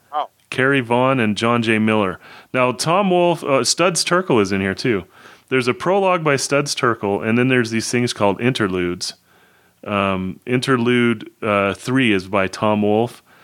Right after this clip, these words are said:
Speaker 2: Interlude four is by Doctor Hunter S. Thompson.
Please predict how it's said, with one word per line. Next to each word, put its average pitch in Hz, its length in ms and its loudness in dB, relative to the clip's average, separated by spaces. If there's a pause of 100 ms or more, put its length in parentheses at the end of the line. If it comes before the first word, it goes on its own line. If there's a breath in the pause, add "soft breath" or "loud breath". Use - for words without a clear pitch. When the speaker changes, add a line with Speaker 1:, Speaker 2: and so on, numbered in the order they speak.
(200 soft breath)
Speaker 2:
Interlude 113 680 0
four 117 360 2
is 95 120 -2
by 98 160 0
Doctor 95 380 -2
Hunter 95 320 -4
S. 90 160 -6
Thompson. 90 480 -10